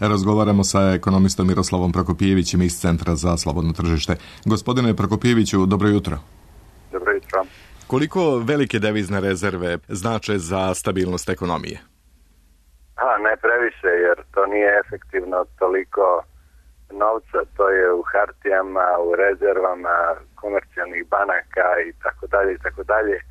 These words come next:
Speaker 2: Od toga država efektivno može da povuče dosta mali deo još.
Speaker 1: Oni koji se ne razumeju u financije znaju da pitaju šta kao građani imamo od tolikih deviznih rezervi, a država se s druge strane zadužuje.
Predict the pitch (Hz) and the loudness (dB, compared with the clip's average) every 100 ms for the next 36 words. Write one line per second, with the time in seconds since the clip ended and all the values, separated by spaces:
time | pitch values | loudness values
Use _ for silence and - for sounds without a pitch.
0 | - - - - - 92 - 120 117 107 | -18 -16 -18 -14 -4 -4 0 0 2 0
1 | 95 107 110 104 104 - 101 - 101 101 | -2 -2 2 2 2 -2 -10 -10 -4 -2
2 | 101 92 95 98 98 104 - 104 95 104 | -2 -4 -6 -4 -2 -2 -2 -2 0 0
3 | - 104 101 104 104 98 110 85 69 - | -2 -2 0 0 0 0 0 0 -6 -12
4 | - - _ - 131 147 143 135 117 - | -18 -20 _ -6 -4 -2 0 0 0 0
5 | 120 113 110 107 101 95 120 135 110 92 | 2 2 2 2 0 0 0 2 0 0
6 | 98 92 95 - 151 139 113 - 87 95 | -2 -2 -2 -2 0 0 -2 -4 -10 -6
7 | 90 104 113 101 - 110 135 117 - - | -2 0 0 -2 -2 -2 0 -2 -4 -10
8 | - - - 147 165 151 160 160 113 98 | -16 -8 -4 -2 -2 0 -2 0 0 0
9 | 104 107 98 95 - 107 107 113 101 104 | 0 0 0 -2 -2 -2 0 -2 -2 0
10 | 107 107 104 101 113 139 123 123 107 104 | 0 0 0 0 0 0 0 0 0 -2
11 | 101 117 104 - 92 98 98 - 98 92 | 0 0 0 -2 -2 -2 -2 -2 -2 -2
12 | 87 92 82 78 78 | -2 -4 -4 -6 -8